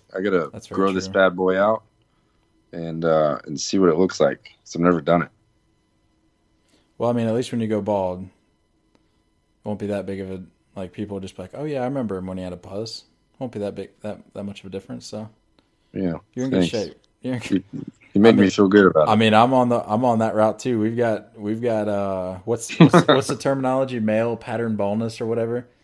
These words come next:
Speaker 1: Yeah.
Speaker 2: That's, we've got a little bit of that in my family, so I'm headed that direction as well. So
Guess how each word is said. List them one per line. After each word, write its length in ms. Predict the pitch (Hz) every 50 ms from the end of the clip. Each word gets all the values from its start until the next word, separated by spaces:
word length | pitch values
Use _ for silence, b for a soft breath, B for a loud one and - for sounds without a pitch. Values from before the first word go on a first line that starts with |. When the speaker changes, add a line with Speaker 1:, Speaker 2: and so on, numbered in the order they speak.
| _ _ _ _ _
Speaker 1:
Yeah. 360 | - 92 90 90 90 87 87 -
Speaker 2:
That's, 480 | - 95 98 - - - - - - - _ _ -
we've 140 | - 101 107
got 160 | 110 127 127
a 40 | 127
little 180 | 123 123 120 113
bit 100 | 117 117
of 100 | 113 110
that 380 | 107 104 107 104 - - _ _ _ _ _ _ _ _
in 100 | - 101
my 140 | 104 104 107
family, 360 | 107 - 101 104 104 110 110
so 420 | 107 - - 107 92 92 85 90 98 - _ -
I'm 160 | - 98 104
headed 280 | 101 107 104 104 101 95
that 140 | 101 95 -
direction 360 | 104 98 98 - - 101 95
as 80 | 90 92
well. 220 | 98 92 78 -
So 300 | - - - 76 78 101